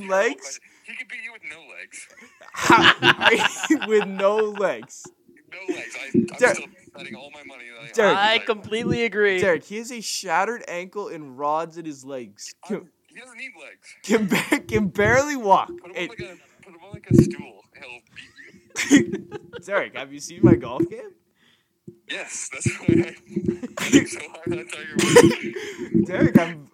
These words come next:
Speaker 2: what do you mean? I, did I beat you in golf?
Speaker 1: No,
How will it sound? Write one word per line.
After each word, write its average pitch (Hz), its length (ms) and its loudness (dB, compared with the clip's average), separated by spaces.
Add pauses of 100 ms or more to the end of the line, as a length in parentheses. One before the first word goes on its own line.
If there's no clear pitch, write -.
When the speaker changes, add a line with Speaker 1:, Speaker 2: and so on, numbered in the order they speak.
Speaker 2:
what 156 180 -18
do 302 60 -16
you 339 120 -12
mean? 208 300 -20
I, 135 160 -12 (240)
did 135 120 -20
I 156 120 -12
beat - 200 -20
you 440 160 -14
in 403 80 -16
golf? 440 240 -18 (1000)
Speaker 1:
No, 190 200 -14